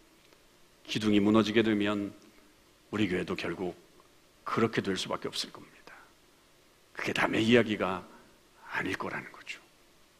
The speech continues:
여러분, 여러분 모두가 기둥이 되어 주시기 바랍니다. 기둥이 되어 주세요. 교회를 든든하게 세우는 기둥이 되어 주시길 바랍니다.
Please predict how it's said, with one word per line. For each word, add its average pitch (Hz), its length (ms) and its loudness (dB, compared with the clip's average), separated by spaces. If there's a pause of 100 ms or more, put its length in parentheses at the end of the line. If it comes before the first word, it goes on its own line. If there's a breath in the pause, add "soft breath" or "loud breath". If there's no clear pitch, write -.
(800)
여러분, 87 400 -6 (1400)
여러분 113 280 6
모두가 107 600 4 (1200)
기둥이 104 420 0
되어 87 160 -6
주시기 - 320 -2
바랍니다. - 300 -10 (960)
기둥이 240 380 2
되어 160 180 4
주세요. - 340 -6 (1300)
교회를 214 480 12
든든하게 240 560 12
세우는 180 640 10 (640)
기둥이 120 400 6
되어 104 200 0
주시길 90 360 -2
바랍니다. - 260 -14